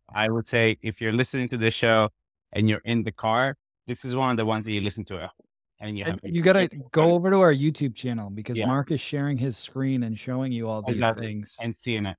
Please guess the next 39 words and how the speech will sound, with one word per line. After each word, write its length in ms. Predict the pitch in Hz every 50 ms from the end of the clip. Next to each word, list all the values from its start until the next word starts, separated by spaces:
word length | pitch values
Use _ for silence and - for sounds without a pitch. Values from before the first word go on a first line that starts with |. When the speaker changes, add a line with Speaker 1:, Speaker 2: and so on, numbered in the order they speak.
| _ _
Speaker 1:
Because 220 | - 127 165 151
again, 180 | 170 165 180 165
guys, 240 | 151 147 143 135 -
like, 160 | 147 131 -
this 220 | - 151 147 -
is 100 | 165 147
one, 240 | 151 156 151 143 147 -
as 160 | 135 135 127
always, 360 | 147 143 139 131 127 - - - _ -
this 140 | 131 120 -
is 80 | 123
one 140 | 131 135 131
of 60 | 127
the 60 | 117
things 180 | - 131 120 113
that 80 | 120 117
I 40 |
appreciate 340 | 110 - - 123 110 - 120
about 180 | 107 107 104 101
having, 400 | 120 120 110 - 110 104 113 113 - _ _
having 220 | 117 110 107 107
Mark 260 | 110 107 107 107 - 113
on 60 | 107
the 80 | 107
show 160 | 104 - 110 107
the 100 | 95 92
most 360 | 104 104 107 107 107 - -
and 200 | 107 104 104 95
being 160 | 104 104 104
friends 260 | - - 113 107 95
with 100 | 107 98
Mark, 260 | 101 104 101 98 95 - _ _ _ _ _ _ _
is 140 | - 113 113
that 220 | 117 113 - - - _ _ _ _ _ _
his 480 | - - 135 139 151 165 160 - - - _ _ _ _ _ _
info 380 | - 127 123 123 - 160 160 160
is 160 | 123 127 120
always 280 | 127 120 113 113 107 -
actionable 680 | - 98 107 - - - 127 127 131 151 170 185 214